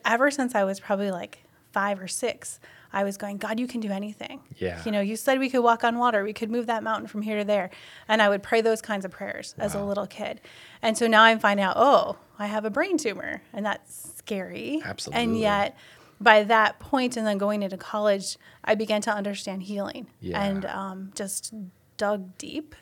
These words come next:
Speaker 1: if you will. So I think a lot of
Speaker 2: Absolutely.
Speaker 1: times out of those things that the enemy meant for our harm or for yuck,
Speaker 2: Yeah.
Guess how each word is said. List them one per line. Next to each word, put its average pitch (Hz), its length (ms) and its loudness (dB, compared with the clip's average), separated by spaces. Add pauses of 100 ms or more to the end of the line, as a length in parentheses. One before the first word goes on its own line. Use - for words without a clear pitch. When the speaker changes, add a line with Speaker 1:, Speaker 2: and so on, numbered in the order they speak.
Speaker 1:
if 269 160 0
you 294 140 0
will. 320 220 2
So 233 140 2
I 208 60 6
think 185 220 -4
a 208 60 0
lot 196 180 2
of 196 40 2
Speaker 2:
Absolutely. 202 180 -4
Speaker 1:
times 196 140 -4
out 196 140 -2
of 196 80 -4
those 190 220 -4
things 190 280 -8
that 190 300 -8 (480)
the 220 140 0
enemy 208 260 0
meant 190 220 -6
for 196 240 -4
our 190 240 -4
harm 202 420 -4
or 185 80 -4
for 180 220 -10
yuck, 190 340 -6 (400)
Speaker 2:
Yeah. 131 80 -12